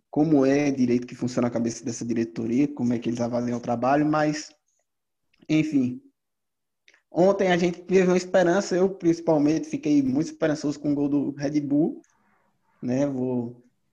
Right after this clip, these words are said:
falar aqui. E aconteceu que a gente teve aquela virada que foi o prato cheio pra quem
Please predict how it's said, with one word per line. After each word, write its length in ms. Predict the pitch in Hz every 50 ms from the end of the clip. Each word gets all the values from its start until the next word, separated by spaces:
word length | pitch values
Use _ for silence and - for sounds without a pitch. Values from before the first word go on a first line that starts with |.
| _ _ _ _ _ _ _ _ _ _ _
falar 320 | - - 131 131 131 139
aqui. 480 | 143 143 - 156 156 165 180 - - - - _ _ _ _ _
E 720 | - 190 196 196 196 202 202 202 202 202 202 - - - - _ _ _ - - 123 123 - _ _ - - _ _ _ _ _ _ _ _ _ -
aconteceu 720 | - 190 202 - 233 - - - 403 - - 262 233 254 254
que 200 | - 370 359 320
a 100 | 277 254
gente 200 | 247 247 247 -
teve 280 | 233 240 233 226 220 240
aquela 280 | 233 226 - 214 214 208
virada 480 | 202 220 220 214 208 214 226 233 -
que 320 | 233 - - 214 208 208 202
foi 180 | 202 - 208
o 60 | 202
prato 280 | 196 - 196 196 202 226
cheio 280 | 196 - - 196 202 202
pra 160 | 202 208 196
quem 540 | - 202 196 196 196 185 175 156 147 -